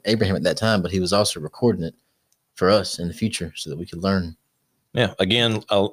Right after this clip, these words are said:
Speaker 2: helping us to align our will with his will, showing us and teaching us about himself through revelation like that.
Speaker 1: Yep. So it,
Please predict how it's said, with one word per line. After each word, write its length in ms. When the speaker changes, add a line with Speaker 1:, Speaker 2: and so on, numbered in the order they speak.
Speaker 2:
helping 260
us 120
to 120
align 340
our 220
will 260
with 160
his 300
will, 300
showing 400
us 440
and 140
teaching 380
us 220
about 420
himself 720
through 140
revelation 640
like 220
that. 180
Speaker 1:
Yep. 180
So 120
it, 120